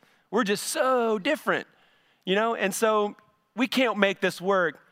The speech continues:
because I just married my complete opposite," right? And the truth is, you, you really did marry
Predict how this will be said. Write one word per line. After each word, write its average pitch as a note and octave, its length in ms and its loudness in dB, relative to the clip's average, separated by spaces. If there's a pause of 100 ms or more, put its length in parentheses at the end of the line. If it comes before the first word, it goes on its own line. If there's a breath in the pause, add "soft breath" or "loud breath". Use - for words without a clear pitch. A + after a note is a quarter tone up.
(140)
because E3 240 0
I F#3+ 180 4
just F3+ 220 -4
married E3+ 480 0 (220 soft breath)
my D#3 160 0
complete D#3 600 -4 (180)
opposite," C3 520 -2
right? D3+ 280 -2 (460 soft breath)
And G3+ 120 2
the A3+ 80 0
truth D#4 380 -2
is, A3 260 0
you, C4+ 240 0 (140)
you A#3 160 -2
really C#4 220 0
did A#3+ 220 0
marry F#3 400 0